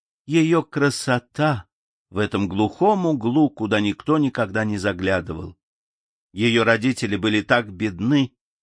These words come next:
что никому не было никакого дела до них.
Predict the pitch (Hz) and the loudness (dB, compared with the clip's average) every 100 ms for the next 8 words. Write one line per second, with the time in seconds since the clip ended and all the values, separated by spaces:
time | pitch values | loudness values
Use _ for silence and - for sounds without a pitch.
0 | _ - - 117 120 - 110 110 165 220 | _ -10 0 2 2 2 0 4 2 2
1 | 175 170 139 135 131 123 202 220 _ 135 | 0 0 0 0 2 2 2 -4 _ -6
2 | 123 - 120 110 104 85 85 92 85 80 | -6 -4 -4 -2 -4 -4 -2 -2 -2 -6
3 | 80 82 76 82 78 _ | -6 -8 -8 -10 -14 _